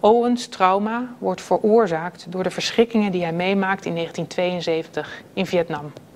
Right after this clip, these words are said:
Zijn ervaringen bieden een heel andere kijk op de Vietnamoorlog dan het romantische beeld dat Max zich van die oorlog gevormd heeft en dat vooral gevoed is door films als Apocalypse Now.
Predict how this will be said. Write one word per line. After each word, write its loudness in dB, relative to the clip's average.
Zijn 4
ervaringen 2
bieden 0
een -4
heel 4
andere -2
kijk 0
op -12
de 0
Vietnamoorlog 0
dan -2
het -2
romantische 2
beeld 0
dat -4
Max 0
zich -6
van -4
die -6
oorlog 0
gevormd -4
heeft -2
en -4
dat 0
vooral 4
gevoed -2
is 0
door -4
films -2
als -6
Apocalypse -4
Now. -4